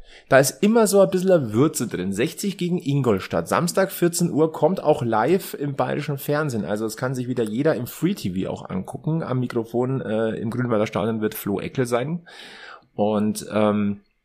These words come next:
ich weiß nicht. Da ist über die letzten Jahre sehr, sehr viel auf dem Platz, neben dem Platz, im Surrounding gewesen. Ähm, also bei mir kribbelt's tatsächlich und das wundert mich so ein bisschen.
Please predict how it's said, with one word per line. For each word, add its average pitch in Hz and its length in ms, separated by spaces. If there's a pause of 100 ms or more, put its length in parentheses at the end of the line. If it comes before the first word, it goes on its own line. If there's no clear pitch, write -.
(1000)
ich 135 160
weiß 143 240
nicht. - 320 (240)
Da - 80
ist 139 140
über 160 80
die 147 80
letzten 160 340
Jahre 160 320
sehr, 175 480
sehr 165 460
viel 165 1160 (100)
auf 175 360
dem 170 200
Platz, 151 440
neben 165 440
dem 160 160
Platz, 143 380
im 143 140
Surrounding 151 800
gewesen. 135 760 (540)
Ähm, 131 320 (840)
also 147 160
bei 143 120
mir 156 180
kribbelt's 214 480
tatsächlich 95 720
und 117 160
das 123 280
wundert 208 380
mich 110 200
so 92 120
ein 87 120
bisschen. - 640